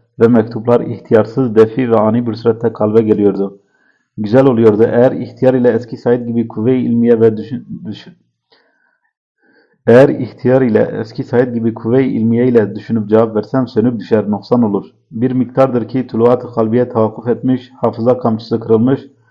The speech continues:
fakat cevapsız kalmamak için gayet muhtasar bir cevap yazacağız. Birinci sualiniz, müminin mümine en iyi duası nasıl olmalıdır?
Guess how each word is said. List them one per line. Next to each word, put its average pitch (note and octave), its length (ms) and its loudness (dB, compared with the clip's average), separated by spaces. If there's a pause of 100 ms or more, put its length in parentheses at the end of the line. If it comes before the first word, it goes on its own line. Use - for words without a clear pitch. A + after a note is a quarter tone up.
(300)
fakat - 280 2
cevapsız A2+ 400 0
kalmamak A#2 400 -2
için B2 200 -2
gayet A#2 280 0
muhtasar A2+ 480 -4
bir A2+ 80 -2
cevap A2 280 0
yazacağız. G2 480 -4 (540)
Birinci A#2+ 360 0
sualiniz, C3 480 0
müminin A#2+ 460 -2
mümine A#2+ 560 -4
en C3 100 -4
iyi A#2+ 160 -2
duası A2 340 0
nasıl A#2+ 200 -4
olmalıdır? G2 560 -4